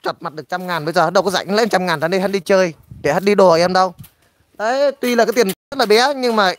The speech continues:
em khẳng định các bác là, là các bác không đùa thật, là các bác mua hàng thật của em thôi. Đơn giản vậy thôi. Đấy, chỉ đơn giản vậy thôi. Để thể hiện là mình mua hàng thôi chứ còn không có, không có ý đồ gì cả.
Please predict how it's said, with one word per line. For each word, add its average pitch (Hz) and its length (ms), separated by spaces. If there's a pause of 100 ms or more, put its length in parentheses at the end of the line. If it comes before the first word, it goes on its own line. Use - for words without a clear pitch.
em 208 120
khẳng 226 200
định 254 120
các 226 80
bác 247 140
là, 170 340
là 156 220
các - 120
bác 247 140
không 202 240
đùa 185 120
thật, 156 200 (160)
là 170 240
các 185 80
bác 208 140
mua 202 120
hàng 185 120
thật 156 200
của 151 80
em 175 160
thôi. 185 160 (600)
Đơn 277 160
giản 220 200
vậy 254 120
thôi. 247 320 (220)
Đấy, 180 340
chỉ 160 120
đơn 202 180
giản 170 160
vậy 190 80
thôi. 170 160 (960)
Để 165 100
thể 175 160
hiện 220 140
là 190 80
mình 175 140
mua 185 100
hàng 185 180
thôi 175 140
chứ 196 80
còn 170 160
không 185 180
có, 202 180
không 190 240
có 208 60
ý 214 160
đồ 208 300
gì 139 80
cả. 131 260